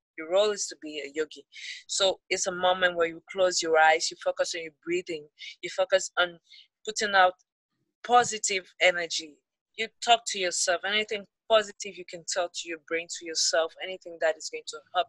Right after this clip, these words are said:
you being in the present moment. We breathe, and then I can either chant any, any type of mantra that I know about,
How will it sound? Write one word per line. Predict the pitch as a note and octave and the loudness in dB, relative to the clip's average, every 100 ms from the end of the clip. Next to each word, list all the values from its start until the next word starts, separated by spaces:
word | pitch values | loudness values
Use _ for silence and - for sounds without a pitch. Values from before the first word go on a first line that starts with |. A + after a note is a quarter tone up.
| - | -4
you | D#3 - _ _ _ _ | -14 -18 _ _ _ _
being | F3+ F3 | -4 -2
in | E3 | -4
the | D#3+ - | -6 -2
present | E3 D#3+ D#3+ | -2 0 -6
moment. | D#3 D3+ D3+ D3 _ _ _ _ F3 | -4 -6 -6 -14 _ _ _ _ -8
We | E3+ - | -8 -4
breathe, | E3+ - _ - | -4 -6 _ 0
and | F#3 F#3 | 0 2
then | F#3+ G3+ G3+ _ _ _ _ _ _ _ - _ _ | 0 0 -2 _ _ _ _ _ _ _ -16 _ _
I | E3 F3 | 4 4
can | G3 | 2
either | F#3 F#3+ F#3+ | 0 0 -4
chant | - G#3+ F#3+ F#3+ - | 0 6 6 4 -4
any, | F3+ G3 F#3+ F#3 _ _ _ - | -4 -4 -8 -12 _ _ _ -6
any | F#3+ F3+ F3 F3 _ - - _ _ _ | -4 -6 -8 -12 _ -20 -20 _ _ _
type | F3+ E3+ F3+ | 4 4 2
of | E3 - _ _ | -2 -2 _ _
mantra | D#3+ D#3 F3 - G#3 G#3 G#3+ - - | 0 2 2 2 6 6 4 -6 2
that | E3 - - | 2 2 -2
I | D3+ | -2
know | D3+ E3 | -2 -6
about, | D#3+ D#3 D#3+ E3+ | 0 2 2 -2